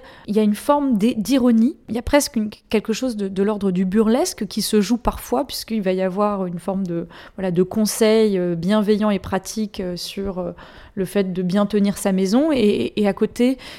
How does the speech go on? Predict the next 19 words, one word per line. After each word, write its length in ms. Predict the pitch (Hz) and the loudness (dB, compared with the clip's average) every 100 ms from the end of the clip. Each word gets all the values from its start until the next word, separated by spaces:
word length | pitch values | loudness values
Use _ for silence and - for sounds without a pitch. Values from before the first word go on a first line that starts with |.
| - | -4
il 100 | 208 | 2
y 60 | 220 | 2
a 60 | |
ce 160 | 254 220 | 2 -2
portrait 360 | 190 180 - 220 | -2 -4 -2 -2
féminin 560 | 226 208 202 208 262 - - - | 0 2 2 2 0 -6 -20 -8
qui 160 | 220 | -4
sourit 520 | 202 254 226 226 285 370 - - | 0 2 4 2 0 -4 -16 -8
de 80 | 214 | -2
manière, 480 | 202 208 214 226 220 | 2 2 2 2 0
euh, 440 | 202 185 180 185 180 - | -2 -4 -4 -6 -8 -10
voilà, 460 | 185 196 196 247 214 | -2 -2 0 0 0
euh, 220 | 185 180 - | 0 -6 -10
presque 400 | - 247 240 - | -2 0 0 -2
risible, 760 | 202 196 202 202 233 330 247 180 - - _ | -4 -2 -2 -2 0 2 2 0 -6 -20 _
qui 160 | - 226 | -8 -6
sourit, 360 | - 262 311 | -2 0 2
mais 260 | 320 240 226 | 4 2 0
derrière 580 | 185 226 226 277 294 | -2 -2 0 0 0